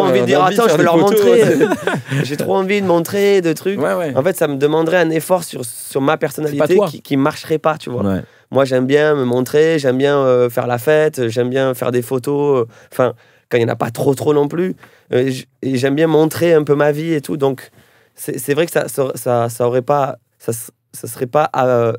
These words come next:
Speaker 2: putain,
Speaker 3: Sincère.
Speaker 2: ça correspondrait pas, voilà, avec notre personnalité. Et
Speaker 1: Mais,
Speaker 2: oui, on est
Speaker 1: mais
Speaker 2: des
Speaker 1: j'aime
Speaker 2: mecs
Speaker 1: bien
Speaker 2: normaux.
Speaker 1: le, j'aime bien le truc de mecs normaux qui sont juste devenus connus. C'est un truc que,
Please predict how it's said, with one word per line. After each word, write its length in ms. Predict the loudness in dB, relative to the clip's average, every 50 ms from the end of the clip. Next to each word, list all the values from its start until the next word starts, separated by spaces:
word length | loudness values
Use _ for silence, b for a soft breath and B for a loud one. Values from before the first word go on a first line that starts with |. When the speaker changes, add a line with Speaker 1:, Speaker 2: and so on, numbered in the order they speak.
| -8 _ _ _ _
Speaker 2:
putain, 220 | -8 -6 -6 -6 -6
Speaker 3:
Sincère. 340 | -6 -6 -6 -2 -2 -4 -2
Speaker 2:
ça 120 | -2 -2 -2
correspondrait 540 | 0 0 0 0 0 0 0 2 2 2 2
pas, 120 | 2 2
voilà, 180 | 2 2 2 2
avec 140 | 2 2
notre 160 | 0 0 -2 -2
personnalité. 640 | -6 -6 -4 -2 -2 -2 -2 -2 -8 -8 -8 -10 b b b b b b b b b b b b 2
Et 120 | 2 4 4
Speaker 1:
Mais, 60 | 4
Speaker 2:
oui, 120 | 4 4
on 40 | 4
est 40 | 4
Speaker 1:
mais 60 | 4
Speaker 2:
des 60 | 4 4 4
Speaker 1:
j'aime 40 | 4 2
Speaker 2:
mecs 80 | 2
Speaker 1:
bien 160 | 2 2 4 4
Speaker 2:
normaux. 180 | 4 4 4 4
Speaker 1:
le, 120 | 2 2
j'aime 180 | 2 2 2 4
bien 120 | 4 2
le 60 | 2
truc 180 | 0 -4 -6 -2
de 160 | 0 2 2
mecs 200 | 4 2 2 2
normaux 320 | 2 2 2 2 2 0 -2
qui 100 | -2 -2
sont 120 | 0 0
juste 160 | 0 0 0
devenus 300 | 0 -2 -2 -2 -4 -4
connus. 320 | -2 -2 -2 -2 -2 -4 -4
C'est 100 | -4 -6
un 60 | -6
truc 220 | -6 -6 -10 -6
que, 260 | -4 -2 -2 -2 -4